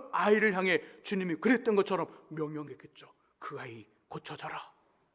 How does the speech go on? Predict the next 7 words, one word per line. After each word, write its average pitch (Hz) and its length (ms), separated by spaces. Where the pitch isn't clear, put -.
안수도 185 440
했을 - 240
거예요. - 260
심하면 233 520
안찰도 156 500
했을 - 240
거예요. - 160